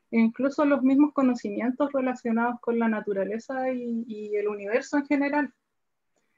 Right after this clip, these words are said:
En, en la foto que vimos, eh, al final, que no mencioné, eh, se pueden apreciar las manos de una cultora que practica la técnica artesanal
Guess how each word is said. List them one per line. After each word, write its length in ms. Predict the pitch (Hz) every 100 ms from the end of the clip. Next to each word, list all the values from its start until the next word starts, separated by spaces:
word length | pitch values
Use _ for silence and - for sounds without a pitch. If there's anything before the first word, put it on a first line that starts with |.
| _ _ _ -
En, 500 | 214 202 202 202 214
en 200 | 208 214
la 180 | 214 208
foto 300 | 214 269 294
que 80 | 269
vimos, 360 | 269 277 294 285 254
eh, 80 | 226
al 400 | 220 214 - 233
final, 500 | 233 202 202 247 294 _ _
que 100 | -
no 120 | 226 240
mencioné, 720 | 262 285 - 254 247 285 311 _ _ _ _ -
eh, 720 | 220 220 214 208 208 202 202
se 160 | - 233
pueden 260 | 247 277
apreciar 480 | 285 277 233 - 269
las 160 | 277 254
manos 360 | 254 262 277
de 60 | 269
una 200 | 254 233
cultora 600 | 214 208 - 233 285 285
que 120 | 277
practica 520 | 240 220 - 247 254
la 180 | 247 240
técnica 440 | 240 240 269 262 254
artesanal 720 | - 240 233 220 233 277